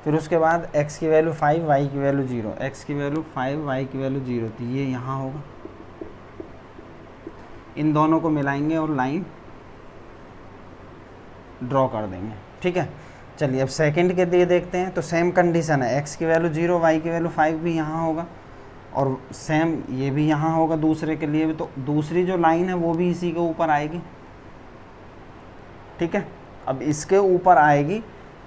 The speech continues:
तो देखो क्या होगा, दोनों overlap हो गई। Overlap हो गई तो क्या होगा, ये कोइंसि-, coincident lines हो गई। ठीक है,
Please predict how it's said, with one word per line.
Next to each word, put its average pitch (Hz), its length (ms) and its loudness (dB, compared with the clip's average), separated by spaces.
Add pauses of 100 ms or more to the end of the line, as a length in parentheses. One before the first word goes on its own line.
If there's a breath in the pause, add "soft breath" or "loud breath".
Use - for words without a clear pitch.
तो 147 60 -4
देखो 165 280 2 (1400)
क्या 147 140 0
होगा, 135 240 2
दोनों 147 340 4
overlap 147 640 4
हो 127 100 -2
गई। 113 160 -4 (140)
Overlap 160 540 4
हो 151 120 6
गई 170 180 4
तो 175 120 0
क्या 156 160 2
होगा, 143 260 6
ये 190 100 2
कोइंसि-, 160 460 4 (500 loud breath)
coincident 165 600 4
lines 165 340 4
हो 160 100 6
गई। 165 180 0 (120)
ठीक 165 180 4
है, 160 120 4